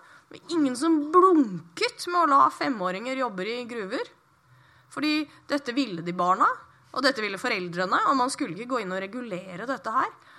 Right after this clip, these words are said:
Og så tok det da lang tid, men etter hvert, nå er det en selvfølge å ikke la fem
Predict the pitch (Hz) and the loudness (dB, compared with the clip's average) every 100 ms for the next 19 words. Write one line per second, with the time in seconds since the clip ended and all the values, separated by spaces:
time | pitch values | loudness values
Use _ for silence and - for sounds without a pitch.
0 | - - 285 370 370 - 196 190 175 - | -20 -12 -4 -2 -4 -10 -10 -12 -14 -16
1 | - 494 - - _ 240 247 254 294 339 | -4 -4 -4 -18 _ 2 4 6 4 -2
2 | 339 349 539 554 - _ _ _ 349 403 | -6 -8 -8 -12 -20 _ _ _ -4 -4
3 | 403 349 359 370 - - _ 262 285 294 | -4 4 4 4 -6 -18 _ 2 4 4
4 | 311 - 294 196 - 180 208 302 269 - | -2 -4 -6 -6 -8 -6 -6 -6 -6 -8
5 | 240 190 214 247 - 196 | -2 2 2 2 -4 -8